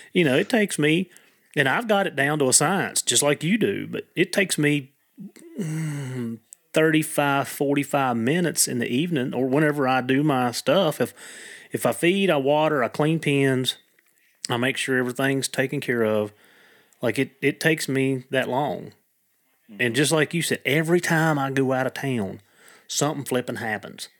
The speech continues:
Speaker 1: Like, dog jumps out of the pen, or, um, you know, I've had dogs climb out of the pen and get hit in the road while I was gone. And that's horrible.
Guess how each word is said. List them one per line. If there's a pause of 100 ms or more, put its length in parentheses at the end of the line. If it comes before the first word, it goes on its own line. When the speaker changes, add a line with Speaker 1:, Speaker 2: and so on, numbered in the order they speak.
(760)
Speaker 1:
Like, (260)
dog
jumps
out
of
the
pen,
or, (480)
um, (640)
you
know,
I've
had
dogs
climb
out
of
the
pen
and
get
hit
in
the
road
while
I
was
gone. (480)
And
that's (220)
horrible.